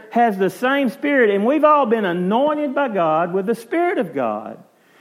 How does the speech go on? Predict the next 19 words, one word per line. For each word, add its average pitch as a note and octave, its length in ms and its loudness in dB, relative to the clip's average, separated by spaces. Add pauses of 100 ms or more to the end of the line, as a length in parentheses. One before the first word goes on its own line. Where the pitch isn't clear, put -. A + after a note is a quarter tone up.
(140)
So C4 180 4
when B3 200 4
we D#4+ 160 4
start - 400 2
talking C#4+ 360 4
about F3+ 720 2
this G3+ 240 4
Antichrist C4+ 840 2
and F#3+ 80 2
we G#3 100 4
thought, G#3 320 2
we G#3 140 4
start G#3 320 0
thinking B3 220 0
about F#3 260 2
these F3 200 -2
false B3 420 2
teachings, B3 680 -2
and, D3 260 -2